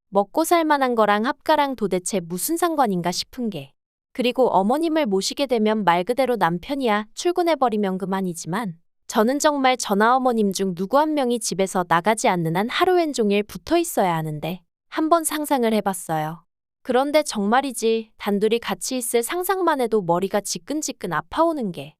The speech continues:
그래서 제가 시동생 뒤로 숨어있는 동서한테 "동서라면 어머님이랑 단둘이 매일같이 붙어 있을 수 있냐"고 대놓고 물었더니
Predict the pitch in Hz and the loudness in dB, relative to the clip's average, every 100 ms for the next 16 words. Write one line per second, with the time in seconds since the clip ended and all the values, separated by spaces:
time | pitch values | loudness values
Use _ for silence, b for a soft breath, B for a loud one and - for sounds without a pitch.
0 | _ - 240 233 226 240 240 - 202 208 | _ -6 0 0 4 2 2 0 0 2
1 | 214 - 381 370 359 262 254 247 262 - | 0 0 0 2 0 0 2 2 2 2
2 | 359 370 302 269 240 196 196 202 175 170 | 2 2 0 -2 0 0 0 0 0 -2
3 | 196 175 - - 208 220 254 208 202 247 | -4 -4 -6 0 0 2 0 2 0 0
4 | - 196 240 311 302 247 214 220 - 185 | 2 2 2 0 0 2 2 0 -2 -2
5 | 180 196 196 175 190 233 240 - 226 214 | 0 -2 0 2 2 2 0 0 -6 -6
6 | 185 - 311 320 - 269 - 190 170 160 | -12 -2 0 0 -4 -6 -2 -2 0 -2
7 | 160 247 - 196 226 - 311 285 214 - | 0 -4 -2 -2 -2 -2 -2 0 -4 -4
8 | 151 165 247 | -8 -6 -6